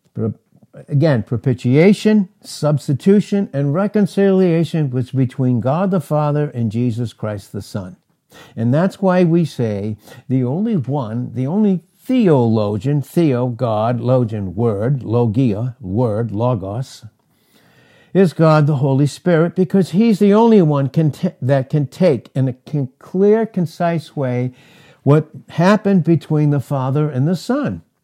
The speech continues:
Very, very clearly what happened between the two. He's the only one that can do that.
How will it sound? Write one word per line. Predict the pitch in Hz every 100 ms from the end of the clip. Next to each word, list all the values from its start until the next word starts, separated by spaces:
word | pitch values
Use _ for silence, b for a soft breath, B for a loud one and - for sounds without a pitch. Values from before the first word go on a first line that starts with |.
| _
Very, | 98 180 262 262
very | 233 233 226
clearly | 208 - 262 277 240 139 113
what | 127 175
happened | 165 156 180 170
between | 190 - 220 240
the | 220 214
two. | 269 247 127 B -
He's | 156
the | 151
only | 156 160
one | 165 165
that | 160
can | 170 156
do | 139 123
that. | 101 95